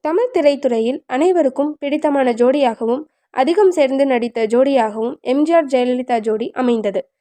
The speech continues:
அதற்கு முன் சரோஜா தேவியும் எம் ஜி ஆரின் ஜோடியைத்தான் மக்கள் அதிகம் விரும்பினார்கள். ஜெயலலிதா சினிமாவில் நடிக்க வந்த பிறகு இவர்கள் ஜோடியையும் அதிகமாக ரசிக்க ஆரம்பித்தார்கள். எம் ஜி ஆரும் ஜெயலலிதாவும்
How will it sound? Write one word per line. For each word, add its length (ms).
அதற்கு 400
முன் 240
சரோஜா 360
தேவியும் 440
எம் 240
ஜி 140
ஆரின் 200
ஜோடியைத்தான் 640
மக்கள் 340
அதிகம் 380
விரும்பினார்கள். 580
ஜெயலலிதா 680
சினிமாவில் 680
நடிக்க 500
வந்த 240
பிறகு 500
இவர்கள் 400
ஜோடியையும் 680
அதிகமாக 760
ரசிக்க 360
ஆரம்பித்தார்கள். 680
எம் 220
ஜி 160
ஆரும் 380
ஜெயலலிதாவும் 680